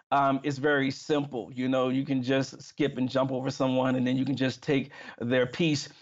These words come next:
But when it comes to chess, chess is very strategic. You have to really have the mind or think like your opponent. You have to think like, uh,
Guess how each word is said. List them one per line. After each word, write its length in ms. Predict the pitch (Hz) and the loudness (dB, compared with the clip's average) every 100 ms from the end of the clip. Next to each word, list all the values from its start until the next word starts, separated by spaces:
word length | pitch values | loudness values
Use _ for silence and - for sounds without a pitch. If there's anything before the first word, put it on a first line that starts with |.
| - | -6
But 80 | 139 | 0
when 180 | 147 151 | 2 2
it 80 | 151 | 2
comes 360 | 190 175 170 - | 0 0 -4 -4
to 220 | - 143 139 | 2 2 2
chess, 680 | - - - 190 147 - - - _ | -2 -4 2 4 4 0 -8 -20 _
chess 300 | - 160 170 - | -2 0 0 -2
is 100 | 131 | -4
very 480 | 135 151 151 147 143 | 2 4 4 2 -2
strategic. 800 | - 139 - - 175 139 123 127 | -6 -6 -6 -4 -2 -2 -4 0
You 140 | 143 | 0
have 340 | 156 143 139 - | 4 2 2 -4
to 100 | 127 | -6
really 460 | 123 147 160 147 | -2 0 2 2
have 380 | 139 139 131 131 | 0 0 0 0
the 80 | 123 | -2
mind 540 | 123 131 139 139 139 - | 0 2 2 2 0 -2
or 280 | - 123 123 | -2 0 0
think 420 | 123 - 160 143 | -4 -2 -2 -2
like 360 | 127 139 127 127 | 0 2 2 -2
your 200 | 127 127 | -4 -2
opponent. 520 | 113 - 151 139 107 - - - | -2 0 0 0 -2 -10 -18 -4
You 100 | 135 | 0
have 240 | 147 139 131 | 4 2 2
to 100 | 131 | -4
think 320 | - 147 139 | 0 -2 0
like, 360 | 135 131 127 - - - | 0 2 0 -6 -20 -2
uh, 300 | 127 123 123 | 2 2 2